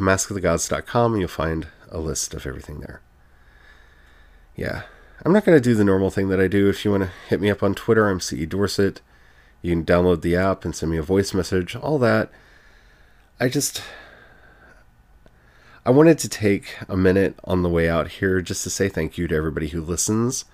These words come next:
to these podcasts. It really does mean the world to me. And normally I do the value <laughs> extraction at the end, but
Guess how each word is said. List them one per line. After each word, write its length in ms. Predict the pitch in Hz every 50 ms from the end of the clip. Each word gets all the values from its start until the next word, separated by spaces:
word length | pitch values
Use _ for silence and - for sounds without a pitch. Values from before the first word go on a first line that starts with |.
| - - - - - - - - - _ _ -
to 160 | - 107 101
these 240 | 92 98 92 - -
podcasts. 540 | - 85 82 78 - 82 67 69 - -
It 80 | 107 78
really 320 | 78 98 117 113 117 117
does 280 | 101 101 98 95 90 87
mean 240 | 95 87 82 85 87
the 80 | 85
world 320 | 78 73 73 73 73 76 -
to 140 | - - 101
me. 340 | 104 107 110 120 127 127 123 _ _ _ _ - - - _ _ _ _ _ _ - - - _ _ _ _ -
And 520 | 98 98 92 92 90 90 90 90 87 85 - - - - - -
normally 500 | 101 104 104 107 107 104 104 104 98 -
I 140 | - - 92
do 140 | 80 90 85
the 100 | 82 80
value 340 | 76 82 80 82 85 85 85
<laughs> 0 |
extraction 720 | 82 - - - - - 120 - - - - - 110 104
at 140 | 95 87 -
the 160 | 92 90 87
end, 400 | 87 95 98 101 101 104 104 - _ _ - - - _ _ _ _ _ _ _ _ _ _ _ _ _ _
but 480 | - 98 87 - - 104 95 95 92 -